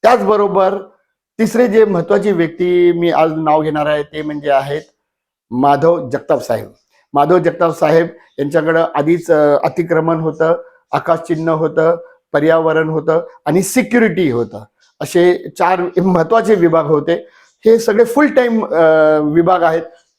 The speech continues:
त्याचबरोबर त्यांना मागच्या महिन्यामध्ये प्रॉपर्टी टॅक्स, हे जे अजित देशमुख साहेब बघत होते, त्यांची बदली झाल्यानंतर या विभागाचा पदभार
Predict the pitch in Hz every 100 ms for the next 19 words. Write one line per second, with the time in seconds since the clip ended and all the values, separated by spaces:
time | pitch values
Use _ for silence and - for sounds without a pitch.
0 | _ 196 226 190 180 170 151 147 151 160
1 | - 139 147 151 147 127 - 147 139 120
2 | 120 127 123 113 104 110 117 139 202 _
3 | _ _ _ _ _ _ _ - 180 180
4 | 233 240 208 143 131 - - _ _ -
5 | 151 196 196 147 123 156 175 170 156 -
6 | 151 202 214 - _ _ - 170 170 233
7 | 196 190 185 165 165 165 151 151 160 -
8 | _ _ 170 170 190 185 170 165 196 175
9 | 160 156 151 165 175 - - _ 151 -
10 | 170 185 185 165 165 160 165 165 170 170
11 | - - - 185 196 185